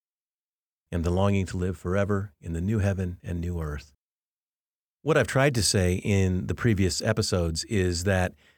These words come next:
these are factory-built longings of the soul, that we don't have a choice. These are things we are all going to long for,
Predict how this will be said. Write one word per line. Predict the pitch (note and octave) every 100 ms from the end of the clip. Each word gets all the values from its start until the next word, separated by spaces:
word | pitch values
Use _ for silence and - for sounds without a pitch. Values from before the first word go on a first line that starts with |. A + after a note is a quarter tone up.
| _
these | G2+ B2 A2+
are | F#2+
factory-built | - A#2 A#2 - B2+ A#2+ A2 G2+ F#2+ F#2+ - _ _ _ _ _ _ _ _ _
longings | F2+ G#2 A#2+ A#2 G#2+ F#2
of | F2+
the | E2+
soul, | - F2+ D#2 D2+ _
that | F2+
we | G2+ D#3+
don't | F#3+
have | F3 C#3+
a |
choice. | - C3 - - -
These | A#2 A#2
are |
things | F2+ - A2 G2
we | F#2+ G2
are | F#2+
all | - F#2+
going | G#2 F#2+ F#2
to | -
long | F2 F2 G2
for, | G#2 A#2+ B2 C3+